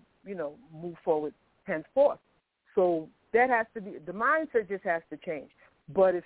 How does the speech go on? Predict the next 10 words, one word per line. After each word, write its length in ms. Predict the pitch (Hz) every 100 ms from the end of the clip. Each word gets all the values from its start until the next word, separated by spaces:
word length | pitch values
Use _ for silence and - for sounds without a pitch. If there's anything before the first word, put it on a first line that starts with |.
| -
far 420 | 233 226 220 208
as, 220 | 190 180 175
um, 260 | 170 160 160 _ _ _ _ -
them 180 | 202 196 -
snatching 340 | 226 214 -
them 160 | 220 214
out 160 | 208 202
of 80 |
the 80 | 185
house 380 | 208 214 214